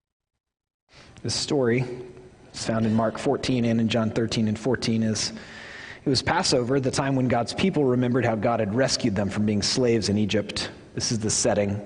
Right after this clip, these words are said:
of the foot washing. "Every year they killed a lamb and ate it. The lamb died instead of us," they would say. But this Passover, God was getting ready for an even greater rescue.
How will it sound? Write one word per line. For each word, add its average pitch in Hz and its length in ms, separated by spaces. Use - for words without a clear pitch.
of 101 100
the 101 80
foot - 180
washing. 98 360
"Every 175 220
year 170 160
they 143 120
killed 139 260
a 135 40
lamb 139 280
and 104 100
ate 123 200
it. - 160
The 113 80
lamb 127 280
died 104 400
instead 98 300
of 98 80
us," 120 180
they 92 140
would 90 140
say. 95 160
But 101 160
this 185 180
Passover, 104 600
God 117 180
was 127 120
getting 123 260
ready 107 220
for 107 140
an 101 80
even 104 200
greater 101 340
rescue. 90 460